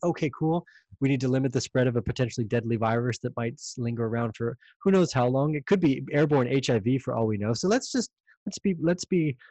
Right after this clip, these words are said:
critical minded here and do the right things first. Instead, we do the exact opposite. We just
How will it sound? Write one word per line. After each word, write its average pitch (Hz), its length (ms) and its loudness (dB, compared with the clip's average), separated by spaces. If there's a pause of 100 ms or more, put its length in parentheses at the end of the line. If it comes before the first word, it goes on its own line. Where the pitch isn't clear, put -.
(180)
critical 190 320 2
minded 143 360 0
here 127 180 0
and 117 80 0
do 131 120 2
the 120 100 -2
right 127 200 0
things 110 280 -6
first. 127 280 2
Instead, 120 320 -2
we 117 80 2
do 131 160 2
the 120 140 2
exact 160 460 0
opposite. 123 520 0
We 131 120 -4
just 165 200 0